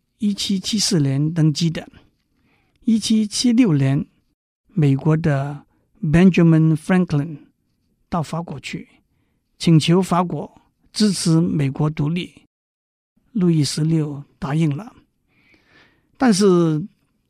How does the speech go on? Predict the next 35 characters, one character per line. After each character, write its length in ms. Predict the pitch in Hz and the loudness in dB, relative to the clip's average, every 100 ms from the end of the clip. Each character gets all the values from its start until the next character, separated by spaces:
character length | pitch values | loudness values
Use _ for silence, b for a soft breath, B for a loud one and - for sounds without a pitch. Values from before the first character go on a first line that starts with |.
| _ _ | _ _
最 180 | - 220 | -2 0
后 420 | 160 240 185 202 - _ _ _ _ _ | 0 -2 -4 -8 -18 _ _ _ _ _
对 140 | 190 | -4
法 180 | 151 180 | -2 -2
国 220 | 196 151 | -4 -6
而 120 | 175 | -2
言， 440 | 147 139 139 160 247 _ _ _ _ _ _ _ _ | -2 0 -2 -4 -10 _ _ _ _ _ _ _ _
并 180 | 202 151 | 2 2
没 80 | |
有 100 | 170 139 - | 2 -4 -4
得 160 | 143 | -4
到 280 | 151 147 165 | -2 -6 -8
什 160 | 127 139 | -6 -4
么 140 | 143 | -4
好 180 | 143 135 | -4 -10
处， 360 | 123 196 175 _ _ _ _ _ _ _ _ _ | -8 -10 -10 _ _ _ _ _ _ _ _ _
也 140 | - | -6
只 200 | 160 - | -6 -6
增 240 | 123 151 151 | -4 0 0
加 160 | 156 | 0
了 260 | 143 139 139 | -4 -8 -10
国 220 | 139 135 120 | -10 -10 -10
库 280 | - 185 | -6 -4
的 260 | 147 147 165 | -4 -6 -12
负 240 | - 180 | -10 -6
担 300 | 143 143 135 170 | -4 -4 -6 -8
而 140 | 143 | -4
已。 220 | 143 147 - - - _ _ _ _ b b b b b b b b b | -2 -4 -8 -20 -20 _ _ _ _ b b b b b b b b b
讲 180 | - 160 | -6 -4
到 180 | 170 185 | -2 -4
法 160 | 165 214 | -4 -6
国 140 | 196 | -6
大 180 | 143 151 | -8 -8
革 160 | 131 131 | -8 -6
命， 280 | 147 175 | -6 -8